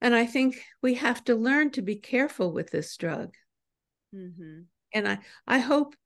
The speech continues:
Speaker 1: culturally we can be more mature than we were in the sixties and seventies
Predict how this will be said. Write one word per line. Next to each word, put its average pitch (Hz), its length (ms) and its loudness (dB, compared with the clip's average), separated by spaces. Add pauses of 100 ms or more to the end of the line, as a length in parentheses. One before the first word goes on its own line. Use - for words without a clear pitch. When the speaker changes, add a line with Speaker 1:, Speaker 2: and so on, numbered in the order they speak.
(280)
Speaker 1:
culturally 208 720 2
we 220 200 0
can 226 200 -2
be 214 160 0
more 226 240 2
mature 220 500 0
than 180 220 -4
we 190 140 2
were 175 420 -2
in 180 220 -2
the 170 80 -6
sixties 165 640 -6
and 175 140 -4
seventies 185 760 -2